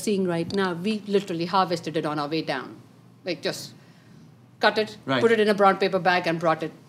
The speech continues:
Speaker 1: brought it to you. So I think that's our, that's our, um, I don't know what's, what's the, that's our brand in a
Speaker 2: Right.
Speaker 1: way, right?
Speaker 2: Yeah, yeah,
Speaker 1: We
Speaker 2: yeah.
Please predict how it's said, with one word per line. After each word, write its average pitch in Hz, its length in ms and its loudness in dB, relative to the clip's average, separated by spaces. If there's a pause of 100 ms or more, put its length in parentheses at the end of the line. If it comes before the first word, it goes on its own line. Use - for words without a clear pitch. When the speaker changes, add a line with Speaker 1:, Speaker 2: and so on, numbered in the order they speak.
(120)
Speaker 1:
brought 165 220 2
it - 100 -20
to 170 60 -6
you. 151 160 -6
So 185 300 0 (320)
I 208 80 2
think 254 380 0 (240)
that's 202 240 2
our, 208 380 0 (400)
that's 185 220 -4 (120)
our, 170 560 -2
um, 156 500 -8 (960)
I 196 100 -8
don't 180 120 -8
know 175 160 -6
what's, 165 200 -10
what's 165 180 -12
the, 160 120 -16 (120)
that's 214 220 2
our 180 40 2
brand 151 480 0 (120)
in 160 120 2
a - 60 6
Speaker 2:
Right. 139 120 2
Speaker 1:
way, 131 160 -4
right? 165 160 0
Speaker 2:
Yeah, 160 100 6 (100)
yeah, 143 40 6
Speaker 1:
We 143 80 4
Speaker 2:
yeah. 165 60 0